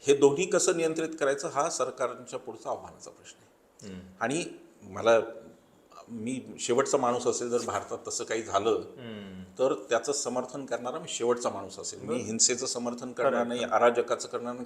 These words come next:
Speaker 1: काही नाही. पण मला नक्की हे वाटतं की सरकारने डोळे उघडण्याची गरज आहे.
Speaker 2: हम्म.
Speaker 1: त्याचं कारण असं की ही जी जगभर लाट पसरलेली आहे, याच्यातून कोणताही देश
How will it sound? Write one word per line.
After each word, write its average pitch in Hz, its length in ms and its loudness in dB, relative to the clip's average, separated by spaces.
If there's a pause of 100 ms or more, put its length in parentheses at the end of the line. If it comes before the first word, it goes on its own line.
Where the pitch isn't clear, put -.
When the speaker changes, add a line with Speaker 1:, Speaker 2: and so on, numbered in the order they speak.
Speaker 1:
काही 123 240 -6
नाही. 104 140 -10 (480)
पण 151 100 0
मला 147 260 6
नक्की 143 400 2
हे 180 100 6
वाटतं 143 320 6
की 160 280 -6
सरकारने 151 760 2
डोळे 135 300 2
उघडण्याची 120 440 -2
गरज - 300 -10
आहे. - 200 -20 (240)
Speaker 2:
हम्म. 101 180 -8 (340)
Speaker 1:
त्याचं 123 180 0
कारण 143 300 8
असं 156 240 4
की 151 140 0
ही 147 160 0
जी 156 160 -2
जगभर 127 400 4
लाट 156 200 10
पसरलेली 101 460 0
आहे, 95 80 -2
याच्यातून 151 360 -2
कोणताही 139 400 -2
देश 127 220 -4